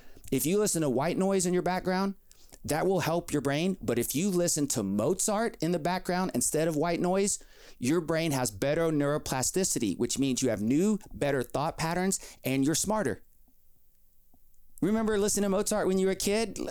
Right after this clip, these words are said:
Your parents and all the teachers always said, "Yeah, it's great for you. You help learn better." That still holds true.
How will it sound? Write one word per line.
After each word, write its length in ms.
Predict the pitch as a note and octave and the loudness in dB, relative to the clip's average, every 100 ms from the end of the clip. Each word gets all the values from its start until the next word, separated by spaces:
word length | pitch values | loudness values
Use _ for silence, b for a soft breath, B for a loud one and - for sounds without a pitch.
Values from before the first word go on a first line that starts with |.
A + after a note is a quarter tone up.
| - | -2
Your 140 | F3 F3 | -2 0
parents 360 | G3 G3 G3+ | -2 0 0
and 120 | E3 | 0
all 80 | E3 | 0
the 80 | E3+ | 0
teachers 340 | - F#3+ F3 | -2 -2 -2
always 220 | D#3 E3 E3+ | 0 0 0
said, 140 | F3+ | 0
"Yeah, 120 | B3+ | -2
it's 120 | A3+ - | -2 -2
great 200 | G#3 A3+ | -2 0
for 100 | D#3+ | 0
you. 140 | C#3 | 2
You 80 | C#3 | 2
help 220 | F#3+ - | 0 0
learn 260 | F3+ A#3 F#3+ | 0 0 0
better." 300 | C#3 - - B B B B | 0 -2 -4 B B B B
That 180 | D4 - | -4 -2
still 300 | - G3+ G3+ | -2 0 0
holds 340 | E3+ F#3+ - | 0 0 0
true. 380 | - A3 D3+ - | -2 0 0 -2